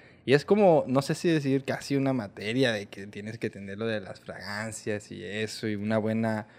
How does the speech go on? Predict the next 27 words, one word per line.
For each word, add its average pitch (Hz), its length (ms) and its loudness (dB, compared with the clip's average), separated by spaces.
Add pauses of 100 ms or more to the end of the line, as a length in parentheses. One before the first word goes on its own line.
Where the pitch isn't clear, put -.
(260)
nariz 110 840 -4
y 101 260 -12 (520)
percibir 107 480 0
olores. 113 380 4
Yo, 127 140 4
la 143 160 8
verdad, 110 220 2
en 117 80 0
ese 123 160 -2
tipo 117 320 -4
de 110 140 0
temas 104 260 -4
estoy 107 160 -4
un 104 60 -6
poquito 107 360 -8
perdido. 107 320 0 (180)
He 131 60 4
aprendido 120 380 4
mucho 117 340 0
por 104 300 -6
ti, 123 340 -6 (600)
pero 110 240 4
sí, 120 300 4
este, 104 680 0
siento 117 320 -4
que - 80 -6
está, 107 400 -4